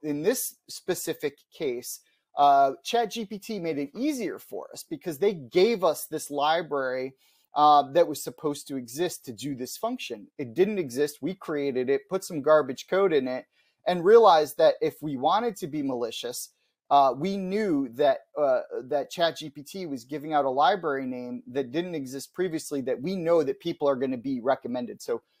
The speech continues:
it's not just us, right? Other people are getting recommended these library names or things of these na-, uh, of this nature for attack vectors, and they will blindly pull in this code. In this case, we, you know,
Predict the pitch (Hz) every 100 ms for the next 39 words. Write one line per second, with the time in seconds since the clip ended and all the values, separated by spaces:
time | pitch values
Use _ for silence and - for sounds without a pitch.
0 | _ _ _ - 359 - 220 - 165 127
1 | - - 120 131 _ 180 202 233 - 226
2 | 214 175 147 - 143 135 117 156 160 143
3 | 139 143 131 135 151 139 117 127 - 120
4 | 131 123 131 131 127 127 127 120 117 131
5 | 123 113 110 120 120 117 123 - 127 -
6 | 127 123 123 - 131 135 127 120 - 127
7 | 120 117 165 185 - - 127 - 120 123
8 | - _ _ _ _ _ _ _ _ -
9 | 160 160 147 180 190 139 170 117 131 151
10 | 165 170 143 127 156 147 143 127 120 -
11 | 180 123 104 127 135 151 - 135 127 123
12 | 120 - _ _ 123 104